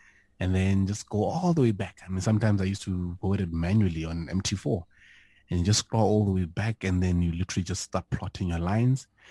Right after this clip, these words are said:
and then manually input, "Okay, if this was to hit, I'd place a buy. If this was to hit, I'd place a sell," and then watch how the candles form moving from there. If it's a loss, you take the loss, you jot it down manually on a notebook, and then just keep doing that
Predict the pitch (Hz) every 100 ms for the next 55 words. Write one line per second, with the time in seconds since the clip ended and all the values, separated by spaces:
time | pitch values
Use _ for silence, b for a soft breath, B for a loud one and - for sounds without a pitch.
0 | b b 90 87 87 87 98 104 98 92
1 | 92 - 98 95 - 85 - - - 98
2 | - 107 - 104 - 87 92 92 - -
3 | - 95 - 90 82 82 82 80 - -
4 | _ b b b 95 95 98 104 95 95
5 | 87 87 - 87 87 - 90 85 87 85
6 | 85 92 - 95 87 - 92 90 - -
7 | 92 87 87 92 - 87 98 147 b b
8 | b b b - 90 92 95 120 120 -
9 | - 87 90 90 90 92 85 98 95 85
10 | 87 87 85 82 90 101 95 95 90 87
11 | 82 82 87 170 - - - _ b b
12 | b b b 92 85 87 87 87 87 95
13 | - - 98 104 101 98 95